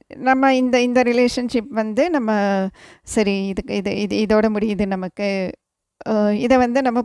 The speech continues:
புரிஞ்சுக்க தான் வேணும், இதை வந்து நம்ம ஏத்துக்க தான் வேணும் அப்படிங்கிற மாதிரி இருக்கும்னு வைங்களேன். So, இந்த ரெண்டுல எதுவா வேணாலும் இருக்கலாம். ஆனா ஒண்ணு, நீங்க அதை ஏத்துக்க தான் வேணும். ஏன்னா, டெத் வந்துச்சுன்னா ஒண்ணுமே பண்ண முடியாது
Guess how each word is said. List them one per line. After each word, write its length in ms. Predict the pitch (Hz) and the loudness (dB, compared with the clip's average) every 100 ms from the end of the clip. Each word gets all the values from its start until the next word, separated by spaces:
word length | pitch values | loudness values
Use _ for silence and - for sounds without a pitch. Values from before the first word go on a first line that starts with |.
| 247 | -2
புரிஞ்சுக்க 320 | 226 233 220 | -4 -4 -2
தான் 160 | 233 | -2
வேணும், 260 | 214 208 220 | -2 -4 -2
இதை 200 | 254 214 | -2 -2
வந்து 200 | 202 202 | -2 -2
நம்ம 160 | 208 208 | -2 -2
ஏத்துக்க 340 | 196 - 202 | -4 -6 -6
தான் 160 | 190 185 | -4 -2
வேணும் 440 | 185 185 185 185 _ - - - _ _ _ _ 226 | -4 -6 -8 -10 _ -20 -20 -20 _ _ _ _ -2
அப்படிங்கிற 500 | 190 240 247 220 220 | 2 2 0 0 0
மாதிரி 300 | 214 202 202 | 0 0 0
இருக்கும்னு 460 | 190 175 196 190 185 | -2 -4 -8 -6 -6
வைங்களேன். 400 | 180 175 190 185 | -6 -4 -2 -2
So, 240 | 185 202 | -4 -4
இந்த 200 | 202 196 | -2 0
ரெண்டுல 280 | 208 226 277 | 0 2 4
எதுவா 340 | 262 240 269 262 | 4 4 2 2
வேணாலும் 440 | 254 247 254 262 | 2 0 0 0
இருக்கலாம். 520 | 247 220 226 233 240 - - | -2 -2 0 0 -2 -6 -6
ஆனா 340 | 214 220 254 | -2 2 2
ஒண்ணு, 420 | 240 233 240 269 - | 2 0 0 0 -2
நீங்க 480 | 220 226 220 233 - | -4 -2 0 0 0
அதை 340 | 208 208 202 | 0 0 -2
ஏத்துக்க 240 | 208 202 | -2 -2
தான் 160 | 214 214 | 0 0
வேணும். 380 | 202 202 220 320 - | -2 -4 -4 -8 -8
ஏன்னா, 340 | 196 196 196 202 - _ _ _ _ 196 | -4 -2 0 -2 -8 _ _ _ _ 4
டெத் 200 | 294 320 _ - | 4 4 _ -8
வந்துச்சுன்னா 840 | 226 214 - 220 220 214 202 190 - - | -4 -6 -6 -4 -2 0 -2 -4 -8 -14
ஒண்ணுமே 240 | - 240 285 | -4 0 2
பண்ண 200 | 285 277 | 4 2
முடியாது 460 | 269 277 269 277 | 4 4 4 2